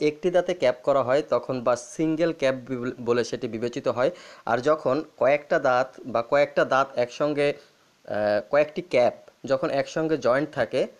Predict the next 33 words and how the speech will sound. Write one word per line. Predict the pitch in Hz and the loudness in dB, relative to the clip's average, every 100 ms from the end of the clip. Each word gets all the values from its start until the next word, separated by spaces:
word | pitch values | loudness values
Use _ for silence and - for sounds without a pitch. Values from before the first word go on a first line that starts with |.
| _ | _
তখন | - 127 151 | -4 -2 -2
আমরা | 127 120 | -2 -2
এটিকে | 110 - 147 208 - _ 113 | -2 -2 -2 -2 -8 _ -4
ডেন্টাল | 120 120 131 | -2 0 0
ব্রিজ | 117 101 110 117 110 | -2 -4 -6 -6 -4
বলে | 104 | -4
থাকি। | 101 107 - 190 - | -4 -6 -6 -6 -6
যেমনটি | 110 117 113 113 | -2 -2 -2 -4
এখানে | 117 127 135 | -6 -4 -4
দেখতে | 127 - | -4 -4
পাচ্ছেন, | 135 139 - 170 - - - | -2 -2 -2 -6 -6 -16 -10
এটি | 135 | -6
হলো | 147 165 | -2 0
ডেন্টাল | 143 113 113 123 | 0 0 -2 -4
ব্রিজ। | 101 110 170 - - - _ | -4 -2 -2 -4 -16 -20 _
আর, | - 101 101 101 | -4 0 0 0
আহ, | 98 101 - _ 127 | 0 -2 -8 _ -6
যদি | 147 170 - | -2 -2 0
এক | 139 - | -2 0
পিস | 175 160 | -4 -2
দাঁতে | 151 139 147 143 127 - | 0 0 0 -4 -10 -2
ক্যাপ | 117 120 | -2 0
করা | 139 131 | 0 2
হয়ে | 127 | 2
থাকে | 120 117 190 | -2 -4 -6
তবে | - 135 113 | -4 -2 -2
সেটি | - 127 | -4 -6
হয় | 123 151 - - _ | -2 -2 -4 -16 _
সিঙ্গেল | - 131 123 123 | -10 -8 -4 -4
ক্যাপ। | 120 101 98 - _ _ _ _ | 0 0 -2 -8 _ _ _ _
তো | 135 | -6
ভিউয়ার্স, | 147 180 196 - | 0 0 0 -2
ক্যাপ | 143 | 0